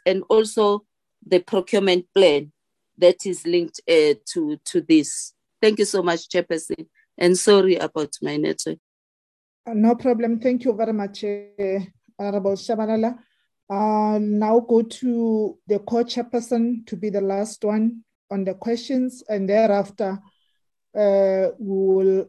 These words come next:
Speaker 2: request subs to be ready with the responses.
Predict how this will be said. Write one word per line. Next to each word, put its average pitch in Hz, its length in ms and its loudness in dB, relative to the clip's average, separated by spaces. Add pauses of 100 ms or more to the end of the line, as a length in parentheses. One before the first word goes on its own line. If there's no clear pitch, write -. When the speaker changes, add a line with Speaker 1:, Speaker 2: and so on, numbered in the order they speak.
(140)
Speaker 2:
request 220 540 -2
subs - 500 -6
to 190 540 -4
be 196 80 0
ready 202 420 0
with 196 260 -2
the 185 420 2
responses. 226 880 -6